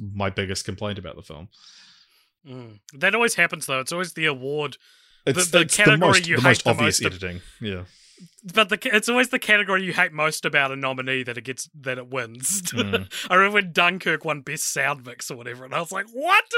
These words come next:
Speaker 2: I hated the sound mix in that movie."
Speaker 1: Yeah.
Speaker 2: Or, I mean, Bohemian Rhapsody winning Best
Speaker 1: One
Speaker 2: Editing,
Speaker 1: Best Editing,
Speaker 2: like
Speaker 1: yeah. But it's just the, the film where you could tell that there's editing in it.
Speaker 2: <laughs>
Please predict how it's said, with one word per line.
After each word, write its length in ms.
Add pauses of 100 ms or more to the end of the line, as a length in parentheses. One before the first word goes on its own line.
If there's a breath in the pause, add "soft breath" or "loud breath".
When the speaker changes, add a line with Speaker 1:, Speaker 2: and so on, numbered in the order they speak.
(360 loud breath)
Speaker 2:
I 400
hated 200
the 60
sound 340
mix 260
in 120
that 280
movie." 340
Speaker 1:
Yeah. 320
Speaker 2:
Or, 100
I 60
mean, 140
Bohemian 460
Rhapsody 360
winning 260
Best 220
Speaker 1:
One 120
Speaker 2:
Editing, 100
Speaker 1:
Best 140
Editing, 220
Speaker 2:
like 60
Speaker 1:
yeah. 160 (380 loud breath)
But 120
it's 100
just 180
the, 80
the 240
film 320
where 380
you 180
could 240
tell 300
that 160
there's 180
editing 320
in 140
it. 160 (220)
Speaker 2:
<laughs> 640